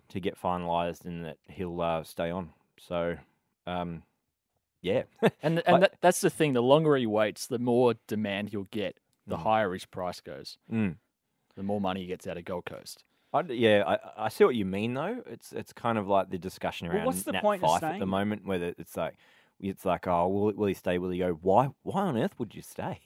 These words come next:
Speaker 3: I actually think that what you,
Speaker 1: Yeah.
Speaker 3: the thing you said about waiting longer, the, the more money he's gonna earn,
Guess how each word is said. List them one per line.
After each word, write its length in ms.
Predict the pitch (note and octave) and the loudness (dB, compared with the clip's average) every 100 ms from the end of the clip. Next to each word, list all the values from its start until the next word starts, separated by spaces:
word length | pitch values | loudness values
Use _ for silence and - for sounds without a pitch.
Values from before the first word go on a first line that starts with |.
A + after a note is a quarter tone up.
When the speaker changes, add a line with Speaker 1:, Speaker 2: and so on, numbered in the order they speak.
| C#4 | 4
Speaker 3:
I 100 | F#3+ | 4
actually 200 | - F4 | 4 -2
think 160 | F#3+ C#3 | -2 -4
that 80 | - | -6
what 200 | C3 F3 | -2 0
you, 60 | C3 | 0
Speaker 1:
Yeah. 60 | A2 | -4
Speaker 3:
the 120 | C3 C#3+ | 0 0
thing 240 | E3 D#3+ | 2 0
you 40 | |
said 160 | C3 C#3 | 2 2
about 280 | C3 B2 B2+ | 2 0 4
waiting 340 | C#3 C3+ B2+ | 4 4 0
longer, 360 | B2 C3 B2 A#2 - | -2 -2 -2 -4 -6
the, 260 | B2+ B2+ - | -6 -6 -6
the 80 | C3 | -6
more 220 | B2 B2+ | -4 -2
money 160 | A#2 A#2+ | -4 -6
he's 100 | A2 | -6
gonna 180 | A#2 A2+ | -10 -6
earn, 300 | C#3 A#2 | -6 -6